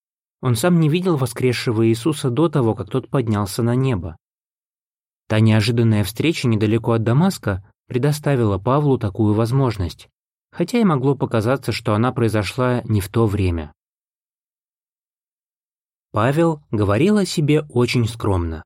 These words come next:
По мнению некоторых исследователей, выражение, которое использовал здесь Павел, может иметь уничижительный оттенок. Если Павел хотел передать именно такой смысл,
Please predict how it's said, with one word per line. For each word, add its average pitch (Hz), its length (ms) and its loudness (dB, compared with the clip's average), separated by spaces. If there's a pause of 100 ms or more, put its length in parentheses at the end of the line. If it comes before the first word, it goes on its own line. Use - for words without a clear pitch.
(1600)
По 107 80 0
мнению 117 420 2
некоторых 113 540 0
исследователей, 117 880 0 (360)
выражение, 139 560 2
которое 120 460 0
использовал 113 640 0
здесь 113 240 -2
Павел, 147 480 -2 (280)
может 170 360 -2
иметь 156 300 0
уничижительный 147 800 0
оттенок. 87 520 -6 (1500)
Если 180 260 0
Павел 107 320 2
хотел 131 360 0
передать 113 460 0
именно 127 360 0
такой 101 400 -2
смысл, 147 500 -2